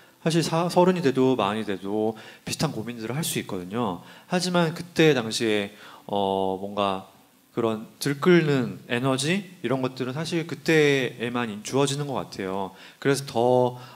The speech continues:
어, 뭐랄까, 실패를 두려워하지 않고 나갈 수 있는 그런 에너지,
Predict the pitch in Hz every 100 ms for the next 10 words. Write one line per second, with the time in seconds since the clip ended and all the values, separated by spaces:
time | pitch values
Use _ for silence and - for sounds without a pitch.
0 | - 104 101 101 98 98 98 101 101 101
1 | - 98 92 - - - 240 254 226 180
2 | 131 135 123 110 107 98 95 107 104 101
3 | 95 92 104 95 101 98 92 139